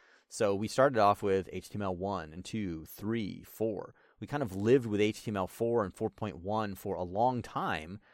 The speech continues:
really, um, um, from the late nineties all the way through almost two thousand ten. H T M L five sort of started as a thing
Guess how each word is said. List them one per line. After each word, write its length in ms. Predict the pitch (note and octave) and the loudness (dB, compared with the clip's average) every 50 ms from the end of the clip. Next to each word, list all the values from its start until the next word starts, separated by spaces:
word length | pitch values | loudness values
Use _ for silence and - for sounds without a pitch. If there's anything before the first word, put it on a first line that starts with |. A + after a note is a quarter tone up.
| _ _ | _ _
really, 320 | - G2+ C3 E3 D#3 B2 G#2+ | -2 0 0 2 2 0 0
um, 220 | G2+ G2 G2 F#2 - _ _ | -2 -2 -4 -8 -12 _ _
um, 400 | G2 G2 G2 G2 F#2+ F#2 F2+ F#2 - | -6 -6 -4 -6 -6 -8 -10 -12 -10
from 340 | - - G#2+ G#2 G#2 G#2 G2 | -4 -2 0 0 0 0 -2
the 120 | F#2+ F2 | -2 -2
late 260 | F2+ F#2+ G#2+ B2+ A2 | 0 0 0 0 -2
nineties 540 | A2 G2+ G2+ A2+ C3 C3+ A2+ F#2+ F#2 F2+ - - | -2 -4 -4 -4 -2 -2 -2 -4 -4 -6 -6 -2
all 180 | - G2 A2 B2+ | 0 2 2 2
the 120 | A#2+ B2 | 2 2
way 180 | A#2+ A#2 G#2 G#2 | 2 2 2 2
through 680 | - - - A2 A#2 B2 C3 B2+ B2 B2 A#2 A#2 A2+ G#2+ - - - - _ _ - | 0 -4 -6 -4 -2 0 0 2 2 2 0 0 -2 -4 -8 -14 -20 -20 _ _ -4
almost 640 | F2+ G2+ A2+ A#2 A#2 A2+ A2+ G#2+ - - - - - _ _ - | -2 0 0 2 2 0 0 0 -2 -8 -16 -20 -20 _ _ -12
two 160 | - B2 A#2 | -8 -6 -2
thousand 400 | - A#2 A#2 A2 F#2+ G2 F#2 - | 0 0 0 0 -2 -4 -8 -8
ten. 560 | - - A#2 A2+ A#2+ C#3 D#3 F3 F3+ G3 F#3+ - _ _ _ _ | -8 -6 -6 -4 -4 -4 -6 -8 -10 -12 -12 -16 _ _ _ _
H 180 | - C3+ - - | -4 -4 -4 -2
T 60 | - | 0
M 40 | E3 | 2
L 100 | D3 A#2 | 2 2
five 640 | - - - - G#2+ G#2+ A2+ A#2+ A#2+ A#2+ A2 G2+ - | 0 0 2 4 4 6 6 6 6 4 4 2 -2
sort 180 | - A#2+ A#2 | -4 -6 -6
of 80 | - - | -6 -8
started 640 | - - - - - A#2+ G#2 G#2+ A2+ A#2 B2+ C3+ A2+ | -8 -10 -10 -2 2 4 6 6 6 4 2 2 0
as 180 | - G2+ F2 | 0 -4 -6
a 100 | F2+ E2 | -6 -8
thing 720 | - - - - - B2+ C3+ A#2+ G2+ F#2+ F#2 F2+ E2+ F2+ | -12 -14 -16 -6 -2 0 0 0 0 -2 -4 -6 -8 -12